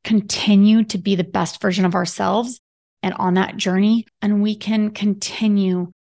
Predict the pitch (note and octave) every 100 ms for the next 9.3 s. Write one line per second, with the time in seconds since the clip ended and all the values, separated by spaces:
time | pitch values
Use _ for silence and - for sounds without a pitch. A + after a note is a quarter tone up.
0 | _ - B3 G#3+ G3+ F3 F#3 F#3+ - -
1 | G3+ F3+ - F3 F3 E3+ F3 - G3+ F#3+
2 | - - A3 G#3+ G#3 - F#3+ F#3+ - -
3 | - - - - _ - A#3+ G#3 A#3 -
4 | _ _ - A3 G#3 F#3+ - A#3+ A#3 -
5 | A3+ G#3+ F3 E3 E3+ F3+ F3 _ _ _
6 | - A3+ A3 G#3 - - - F#3+ F3+ E3+
7 | E3+ F3+ F#3 - _ G#3 G3 G3 - G3+
8 | F#3 F#3 E3 - F#3 F3 F3 F#3+ F#3+ -
9 | - - -